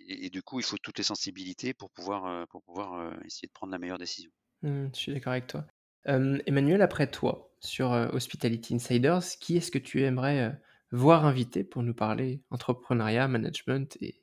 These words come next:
Speaker 2: excellence de service, bien sûr ?
Speaker 1: Bah, heu, un des frères, ce serait sympa. <laughs>
Speaker 2: <laughs> Pour compléter, oui.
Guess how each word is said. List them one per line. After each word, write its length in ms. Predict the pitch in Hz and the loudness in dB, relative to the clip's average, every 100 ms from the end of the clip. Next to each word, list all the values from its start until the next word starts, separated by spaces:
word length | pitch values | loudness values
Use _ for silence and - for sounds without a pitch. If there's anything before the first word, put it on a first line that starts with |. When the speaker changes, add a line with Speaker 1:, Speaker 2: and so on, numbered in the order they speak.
| - | -12
Speaker 2:
excellence 420 | - - 120 113 | -8 -2 0 0
de 80 | 107 | -2
service, 380 | 117 - 131 143 | -6 -8 -8 -6
bien 140 | 113 | -8
sûr ? 360 | 120 - - - _ _ _ _ _ _ _ | -8 -12 -16 -20 _ _ _ _ _ _ _
Speaker 1:
Bah, 240 | 95 92 92 | 4 6 4
heu, 220 | 95 98 - | 2 -2 -4
un 140 | 113 117 | -4 -2
des 100 | 117 | 2
frères, 220 | - 202 | 4 4
ce 80 | - | 4
serait 160 | - | 0
sympa. 340 | - 107 165 165 | 0 2 2 4
<laughs> 20 | |
Speaker 2:
<laughs> 480 | 214 165 - 196 165 | 8 10 10 10 10
Pour 140 | 156 | 6
compléter, 460 | 160 151 143 165 | 6 6 8 12
oui. 120 | 151 | 12